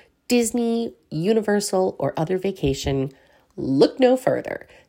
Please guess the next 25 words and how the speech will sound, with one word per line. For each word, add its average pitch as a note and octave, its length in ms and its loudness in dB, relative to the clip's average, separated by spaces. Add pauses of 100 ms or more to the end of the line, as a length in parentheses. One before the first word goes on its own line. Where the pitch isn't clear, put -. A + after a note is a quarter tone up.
(120)
Disney G3 280 2
Park D#4 220 -2
Princess A3+ 440 -2
has B3 120 -8
created D#3+ 560 2
a E3 60 -6
series C#3 500 -4
of - 180 -6 (280)
vacation A3 680 0
planning E3 720 2
journals - 680 -2 (460)
designed G3 520 2
by G#3+ 360 2 (220)
each C4+ 200 -2
of F#3 80 -2
your F#3+ 80 2
Disney A#3 300 2
Park D4 180 4
princesses. - 600 2 (320)
Three B3 200 4
separate A#3+ 300 2
covers, - 480 -4
one C#3+ 240 -2
by C3+ 140 -2
me, B3+ 400 0